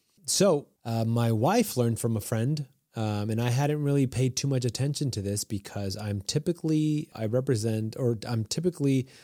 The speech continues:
uh, well, I'm l-, a loan officer for buyers, um, and I don't see offers getting sent. So I don't know what necessarily goes into 'em. I just typically will reach out to the selling agent and say, "Hey,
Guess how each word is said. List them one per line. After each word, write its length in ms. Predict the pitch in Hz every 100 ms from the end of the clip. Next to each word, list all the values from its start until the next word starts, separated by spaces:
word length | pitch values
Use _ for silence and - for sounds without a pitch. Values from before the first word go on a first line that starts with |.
| - - _
uh, 100 | - -
well, 280 | 117 98 -
I'm 220 | 117 113
l-, 160 | 110 120
a 80 | 127
loan 240 | 120 160
officer 420 | 147 117 107 - 110
for 140 | 107
buyers, 640 | 95 123 113 95 95 - - - _ -
um, 180 | 107
and 80 | 107
I 80 | 104
don't 280 | 110 131 131
see 220 | - 131
offers 440 | 107 127 127 110
getting 320 | 95 98 90 90
sent. 540 | - 92 90 - -
So 160 | - 104
I 60 | 98
don't 200 | 110 120
know 140 | 110
what 220 | 104 110
necessarily 440 | 104 98 113 107 101
goes 240 | 104 101
into 300 | 117 113 127
'em. 140 | 117
I 100 | 104
just 380 | 101 104 - - - -
typically 560 | - 135 131 120 117 - - - _
will 100 | 110
reach 240 | 104 110 -
out 340 | 107 107 110
to 140 | - 98
the 160 | 95 87
selling 420 | - 135 147 147
agent 420 | 143 139 143 135
and 220 | 113 101
say, 600 | - - 110 104 104 101
"Hey, 320 | 98 127 131